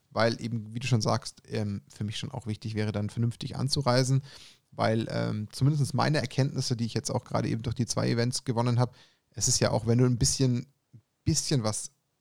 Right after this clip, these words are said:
reißen willst, das ist jetzt vielleicht ein bisschen sehr, ähm, ja, sehr oberflächlich gesprochen, aber wenn du ein bisschen was, äh, machen willst mit dem, mit dem Event und ein bisschen was erleben willst,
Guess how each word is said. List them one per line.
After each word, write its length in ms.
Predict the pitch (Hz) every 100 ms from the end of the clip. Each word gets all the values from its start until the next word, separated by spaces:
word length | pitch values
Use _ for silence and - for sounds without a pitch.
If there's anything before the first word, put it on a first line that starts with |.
| _ _
reißen 580 | 98 95 135 - 185 180
willst, 280 | 262 - -
das 100 | -
ist 40 |
jetzt 140 | 110
vielleicht 240 | 107 107 -
ein 60 |
bisschen 380 | 101 - 107 104 - _ _ _
sehr, 560 | 98 110 107 110 107 95
ähm, 480 | 120 104 101 98 98 _ _ _
ja, 320 | 104 110 107 117
sehr 320 | - - 113 127
oberflächlich 600 | 156 - 110 - 104 -
gesprochen, 540 | 110 - - 117 131
aber 220 | - 113
wenn 100 | 117
du 60 | 123
ein 60 |
bisschen 260 | - - 117
was, 240 | 110 - - - _
äh, 160 | 110
machen 400 | 104 131 131 160
willst 280 | 151 165 -
mit 160 | 135 131
dem, 180 | 131 127
mit 100 | 127
dem 120 | -
Event 300 | - 127 139
und 60 |
ein 60 | 113
bisschen 180 | - 117
was 140 | 113
erleben 260 | 110 131 139
willst, 200 | 131